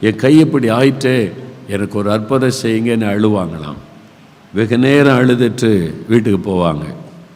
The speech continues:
இப்படி ஒரு நாள் ரெண்டு நாள் அல்ல, பல நாட்கள் தொடர்ந்து அந்த ஆலயத்தின் படியில போய் முழங்கால் படியிட்டு அழுதழுதை ஜெபிப்பாங்களாம். அவருடைய கண்ணீர்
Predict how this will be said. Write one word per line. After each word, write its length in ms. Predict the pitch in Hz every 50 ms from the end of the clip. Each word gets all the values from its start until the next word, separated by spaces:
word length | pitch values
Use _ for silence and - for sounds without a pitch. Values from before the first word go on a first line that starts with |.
| - - _ _ _ _ _ _
இப்படி 240 | - 123 123 113 110
ஒரு 320 | 113 131 156 180 190 185
நாள் 240 | 190 185 175 175 165
ரெண்டு 340 | 147 143 143 143 139 135 131
நாள் 280 | 127 123 120 113 104
அல்ல, 340 | 95 85 85 82 80 78 76 - - - - - - - - - - - - - - - -
பல 340 | - 120 143 165 170 165 147
நாட்கள் 600 | 139 127 127 147 151 139 135 143 131 123 - 131
தொடர்ந்து 880 | 117 110 117 135 151 151 156 156 156 147 139 139 127 110 92 92 - -
அந்த 200 | 98 95 95 101
ஆலயத்தின் 640 | 113 135 143 143 139 135 131 135 120 107 101 98 -
படியில 400 | 110 113 120 135 135 131 123 123
போய் 200 | 117 127 120 113
முழங்கால் 480 | 107 110 113 117 117 117 117 113 110 98 -
படியிட்டு 600 | 113 101 98 101 101 98 92 - 95 90 82 - - - - - - - - - - - -
அழுதழுதை 640 | 104 113 117 117 117 131 127 123 123 123 120 120 123 113 107
ஜெபிப்பாங்களாம். 680 | 120 107 92 98 90 - - 92 85 80 82 85 87 87
அவருடைய 340 | 104 104 95 95 101 98 -
கண்ணீர் 600 | - - 123 117 120 123 123 120 107 95 85